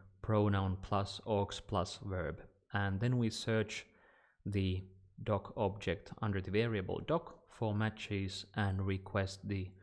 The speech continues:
results to be returned as spans. If we loop over the results and print out the name of the pattern and the sequence that matches the pattern, that is the spaCy span object, then we'll see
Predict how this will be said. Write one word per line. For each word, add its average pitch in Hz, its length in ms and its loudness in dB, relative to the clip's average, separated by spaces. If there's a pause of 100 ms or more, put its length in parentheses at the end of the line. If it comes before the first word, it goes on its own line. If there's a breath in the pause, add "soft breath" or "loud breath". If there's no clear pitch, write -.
(240 soft breath)
results 101 460 2
to 104 120 2
be 95 320 0
returned 95 540 -2 (120)
as 87 220 4
spans. - 540 -4 (480)
If - 180 -4
we 156 120 6
loop 156 260 6
over 113 240 4
the 107 120 4
results 117 480 4
and 98 200 0
print 113 220 4
out 104 180 2
the 104 60 2
name 107 280 4
of 98 140 0
the 92 80 0
pattern 139 560 0 (120)
and 98 260 2
the 95 340 0
sequence 110 880 0 (160)
that 101 240 -2
matches 110 460 2
the 104 100 -2
pattern, 131 460 0 (100)
that 101 160 0
is 101 200 2
the 92 360 0
spaCy 98 420 -2
span 120 380 0
object, 135 480 -2 (400 loud breath)
then 113 280 2
we'll 107 160 4
see 123 500 0